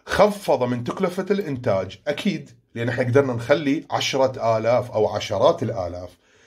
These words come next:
زين، وزاد من سرعة الحاسوب. زيادة سرعة الحاسوب من جيل إلى آخر هو أمر بديهي. لماذا؟ لأن عدد الترانزستورات في الدوائر يزداد من جيل إلى آخر،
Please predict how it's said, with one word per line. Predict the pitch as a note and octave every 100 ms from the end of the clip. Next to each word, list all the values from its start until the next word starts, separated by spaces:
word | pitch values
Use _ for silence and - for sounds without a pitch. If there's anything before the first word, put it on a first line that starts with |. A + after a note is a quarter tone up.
| _ -
زين، | A#2 A2+ A#2+
وزاد | B2 A#2+ C#3 B2+ A2+
من |
سرعة | G#2 A#2 - - -
الحاسوب. | E3+ - F#3 A#2+ F#2 F2 - - _ _ _
زيادة | A2+ B2 E3 A#3+
سرعة | - G#3+ G3 F3+
الحاسوب | C3+ - A#2 A#2 A2+ G#2 F#2+
من | A#2 E3 F#3
جيل | - E3 G3+
إلى | G#3 C3+ E3
آخر | D3+ A2 G#2 F#2+ A#2 F3 G3 - _ C#3+
هو | D#3+ A#2+ G2+
أمر | D3+ A3
بديهي. | - C3 A#2 G#2 G2 F2 - _
لماذا؟ | G#2 G2+ G#2+ A2 B2+ D#3+ A#3 B3+ - -
لأن | A2 B2+ E3+ A2+
عدد | - E3+ F3+
الترانزستورات | B2 A#2+ B2 A2 A2+ B2 B2 G2+ -
في | A2
الدوائر | G2+ A2 A2 A2 A#2 C#3 F3+ B3 A3+ -
يزداد | A#2 A#2+ G2 C3+ C3+ F#2
من | F#2+ A2 E3+ F#3+
جيل | C#3+ F3+ G3 G3+
إلى | B2 B2+
آخر، | F3 C3 F#2 - E2+